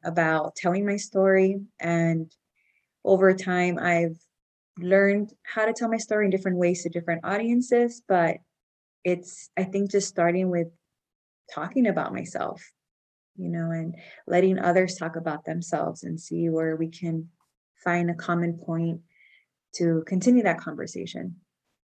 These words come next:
So, and then it's, I mean, it's my story to tell. So it's no one else's. So at, just at that point, you know, it's authentic.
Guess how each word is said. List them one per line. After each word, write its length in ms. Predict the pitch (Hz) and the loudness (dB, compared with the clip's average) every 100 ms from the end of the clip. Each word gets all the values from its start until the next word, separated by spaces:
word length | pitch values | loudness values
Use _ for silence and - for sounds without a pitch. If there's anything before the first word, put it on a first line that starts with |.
| _ _ _ _ | _ _ _ _
So, 560 | - - 165 160 160 185 - _ | -6 0 2 0 -2 -6 -12 _
and 120 | 214 220 | 2 2
then 140 | 220 | 2
it's, 260 | 214 - - | -2 -6 -4
I 80 | 202 | 2
mean, 160 | 202 208 | 4 4
it's 160 | 196 | 2
my 180 | 190 196 | 2 2
story 360 | 208 214 202 190 | 2 6 6 6
to 40 | |
tell. 400 | 180 220 190 151 - | 4 2 2 2 -2
So 580 | - 170 160 151 156 - _ _ _ - | 2 4 4 2 -2 -10 _ _ _ -6
it's 500 | 180 175 - - - _ _ _ _ _ _ _ | -6 -6 -12 -16 -18 _ _ _ _ _ _ _
no 180 | 190 190 | 6 8
one 160 | 190 175 | 8 6
else's. 400 | 190 185 170 165 | 2 2 0 2
So 180 | 151 160 | -2 -2
at, 220 | - 165 - _ _ _ - | -2 -4 -4 _ _ _ -2
just 340 | 180 170 - - | -2 -2 -10 -8
at 140 | 175 | -4
that 240 | 180 160 - - _ | 0 0 -2 -8 _
point, 360 | - 165 147 - | -2 0 -2 -4
you 100 | 165 | -2
know, 240 | 160 151 | 0 0
it's 280 | 156 151 - - | 0 -2 -8 -8
authentic. 560 | 156 - 165 165 165 | -6 -6 -8 -8 -10